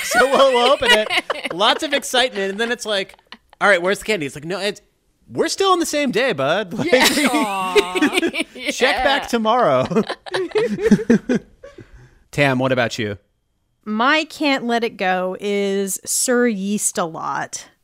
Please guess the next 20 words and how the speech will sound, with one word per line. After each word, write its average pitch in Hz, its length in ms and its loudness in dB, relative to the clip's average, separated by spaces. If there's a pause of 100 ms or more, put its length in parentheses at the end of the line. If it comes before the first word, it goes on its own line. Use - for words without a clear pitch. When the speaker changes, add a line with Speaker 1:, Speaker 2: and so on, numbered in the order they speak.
(460)
Speaker 3:
which 196 240 -6
is 202 200 -2
my 202 180 -2
sourdough. 185 800 0 (440)
Um, 208 520 0 (340)
and 277 360 4
Speaker 2:
Oh, - 20 2
yeah. 339 140 -2 (580)
Speaker 3:
And 269 100 -8 (100)
I, 381 300 4
I 466 480 4
have 349 60 -6
a - 40 -6
real, 403 580 0
um, 226 440 0 (160)
I 262 60 -4
have 359 120 -2
a 392 80 -2
real, 285 680 0
uh, 214 300 2